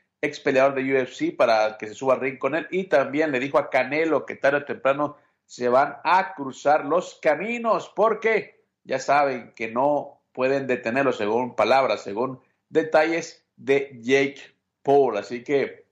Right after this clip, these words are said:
por supuesto que tenemos reacciones de esa cartelera en Arizona y, por supuesto, también tenemos todos los detalles que ha acontecido el fin de semana en el U F C. U F C Apex tuvo también actividad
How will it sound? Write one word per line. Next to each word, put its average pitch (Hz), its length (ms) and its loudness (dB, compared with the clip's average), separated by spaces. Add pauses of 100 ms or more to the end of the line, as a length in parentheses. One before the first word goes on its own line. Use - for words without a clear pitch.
(760)
por 123 120 -8
supuesto 123 300 -4
que 113 60 -8
tenemos 117 280 0
reacciones 131 520 0 (340)
de 135 180 4
esa 139 260 0
cartelera 151 720 0
en 160 260 -6
Arizona 160 720 -2
y, 135 100 -6
por 127 180 -4
supuesto, 147 480 -2
también 131 400 -2 (300)
tenemos 135 480 0
todos 135 160 4
los 127 100 2
detalles 123 360 0
que 123 100 0
ha 123 560 2
acontecido 113 680 -4
el 120 60 -6
fin 120 120 -4
de 120 40 -4
semana 117 460 0
en 120 180 -2
el 113 180 0
U 117 100 6
F 113 100 -2
C. 123 260 0
U 117 60 6
F 117 100 0
C - 160 -6
Apex 139 460 0
tuvo 120 180 2
también 110 200 0
actividad 113 640 2